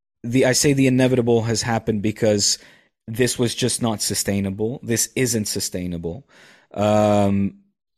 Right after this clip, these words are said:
it's a perfect storm of negativity that is just spiraling, spiraling out of control at the moment. And I st-, I made a point. I stressed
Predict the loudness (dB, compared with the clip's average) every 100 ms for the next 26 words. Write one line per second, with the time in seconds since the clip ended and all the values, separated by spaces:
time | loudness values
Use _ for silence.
0 | _ -2 0 0 0 0 2 0 2 -2
1 | 0 -6 0 2 4 2 -2 -6 _ _
2 | _ _ _ _ _ _ _ _ -4 -2
3 | 0 0 0 0 0 0 0 0 2 2
4 | 2 2 0 -2 -4 -8 -20 -20 _ -2
5 | 2 2 2 2 4 4 2 0 -6 -2
6 | 0 2 4 4 2 0 -2 -2 -2 -2
7 | -4 -2 0 2 2 0 -2 -2 -4 -4
8 | -6 -6 -4 -2 -2 -4 -8 _ _ _
9 | _ _ _ _ _ _ _ _ _ _
10 | _ _ _ _ _ _ -4 -2 -2 -2
11 | 0 0 2 4 2 0 0 0 2 0
12 | -2 -2 -2 0 2 0 -6